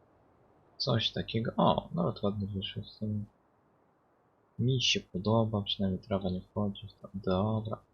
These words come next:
jest git. Tutaj tak samo. Oj,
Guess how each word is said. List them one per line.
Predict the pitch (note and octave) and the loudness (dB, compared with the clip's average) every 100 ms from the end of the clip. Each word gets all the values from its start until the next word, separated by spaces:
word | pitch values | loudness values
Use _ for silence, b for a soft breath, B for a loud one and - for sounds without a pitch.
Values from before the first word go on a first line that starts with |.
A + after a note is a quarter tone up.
| - | -4
jest | G2+ G#2+ - | -2 -2 -2
git. | G2 G2+ G2 - _ _ _ _ _ _ _ _ _ _ _ - _ - | -4 -2 -4 -14 _ _ _ _ _ _ _ _ _ _ _ -20 _ -8
Tutaj | - - - - | -6 -6 -8 -6
tak | F2 - - | -6 -4 -6
samo. | - A#2+ A#2+ A#2+ B2 B2 A#2+ - _ - | -2 2 4 4 4 2 0 -6 _ -2
Oj, | G2+ | -2